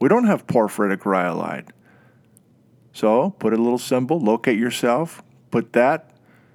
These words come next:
geology information on your map and in your notebook. And then we need a contact. We need a geologic contact. We need a line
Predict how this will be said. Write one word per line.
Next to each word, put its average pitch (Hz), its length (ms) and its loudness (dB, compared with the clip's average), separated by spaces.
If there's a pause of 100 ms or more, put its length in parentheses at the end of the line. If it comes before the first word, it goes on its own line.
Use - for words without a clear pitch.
(360)
geology 117 520 2
information 113 840 -2
on 113 200 0
your 113 100 2
map 110 380 0
and 110 80 0
in 110 80 0
your 107 120 2
notebook. 107 680 -2 (1000)
And 117 240 2
then 120 260 2
we 120 120 2
need 143 180 2
a 151 60 -4
contact. 185 680 -2
We 120 100 2
need 123 160 0
a 127 60 2
geologic 123 680 0
contact. 160 640 -2
We 127 120 0
need 135 120 2
a 135 80 0
line 135 720 -2